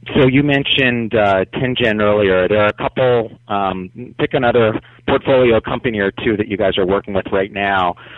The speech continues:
What was it that caught your attention, and, um, you know, where do you, where do you see what they're doing that's successfully blazing a,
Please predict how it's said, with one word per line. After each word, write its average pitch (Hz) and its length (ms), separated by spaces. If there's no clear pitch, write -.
What 139 380
was 117 340
it 143 180
that 120 140
caught 117 380
your 120 160
attention, 113 600
and, 92 340
um, 90 600
you 104 120
know, 98 200
where 104 240
do 117 60
you, 117 100
where 110 160
do 117 60
you 110 160
see 110 160
what 101 200
they're 98 120
doing 107 340
that's - 180
successfully 95 520
blazing 95 420
a, 85 60